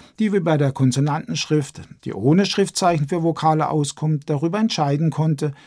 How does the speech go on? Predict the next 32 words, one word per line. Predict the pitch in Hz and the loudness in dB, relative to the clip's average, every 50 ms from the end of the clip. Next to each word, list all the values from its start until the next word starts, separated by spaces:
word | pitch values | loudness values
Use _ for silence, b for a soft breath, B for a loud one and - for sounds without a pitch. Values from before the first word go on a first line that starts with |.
| b b b b | b b b b
welche | - 139 147 160 185 151 160 160 | 0 2 4 4 4 2 2 2
Vokale | 160 139 - 135 147 143 139 135 | 0 0 0 0 0 2 0 0
zu | 131 - 143 | -2 -4 -4
setzen | 135 - - 175 165 - - 226 214 196 - _ _ | -4 -2 -2 -2 -2 -2 -2 -2 -2 -2 -4 _ _
und | - 226 220 | 0 0 0
wie | 269 233 | 0 0
darum | - 170 147 139 127 139 143 | 0 0 0 0 0 0 -2
ein | - 160 165 151 | -2 -4 -4 -4
Text | - 127 120 117 - - - | -4 -4 -4 -4 -6 -10 -10
zu | - 147 | -10 -8
verstehen | 135 165 160 - - 127 104 95 90 | -6 -4 -4 -4 -4 -4 -6 -6 -10
war. | 85 82 85 85 - _ _ _ _ _ _ _ _ _ _ _ _ _ _ _ | -12 -14 -18 -18 -20 _ _ _ _ _ _ _ _ _ _ _ _ _ _ _
Kommuniziert | - 160 165 180 180 - - 202 208 214 202 202 | 4 4 6 6 4 2 2 4 4 4 4 2
wurde | 196 190 185 160 | 0 2 2 0
auf | 180 175 | -2 -2
Distanz, | - 190 175 - - - 165 175 180 165 135 - | -4 -4 -4 -4 -2 -2 -2 -2 -2 -4 -4 -4
es | 143 135 - - | -4 -6 -4 0
wurde | 156 156 156 147 156 | 2 2 2 2 0
gerufen, | 143 156 139 156 185 190 190 170 - 156 139 | 0 0 0 0 0 0 0 -2 0 0 0
geschrien, | 135 143 135 - - - 160 175 185 185 175 156 139 131 | 0 0 -2 -4 -2 -2 -2 -2 0 0 2 2 2 2
gegen | 151 147 143 156 | 2 2 2 2
das | 151 151 135 - - | 2 2 0 0 0
Meer, | 139 143 156 160 170 170 165 | 0 2 2 2 0 0 0
gegen | 143 147 151 160 | 0 2 2 2
den | 151 151 147 147 135 | 2 2 2 2 2
Wind, | 156 175 190 190 170 143 131 - 117 | 4 4 4 4 4 2 0 0 0
mit | 139 165 214 196 202 | 0 2 2 2 2
dem | 180 156 143 | 2 2 4
Meer, | 139 135 135 127 123 127 | 4 4 4 2 2 2
mit | 139 165 208 185 | 2 2 2 2
dem | - 165 151 135 | 0 0 0 2
Wind. | 123 131 123 123 117 - B | 2 2 2 0 0 -4 B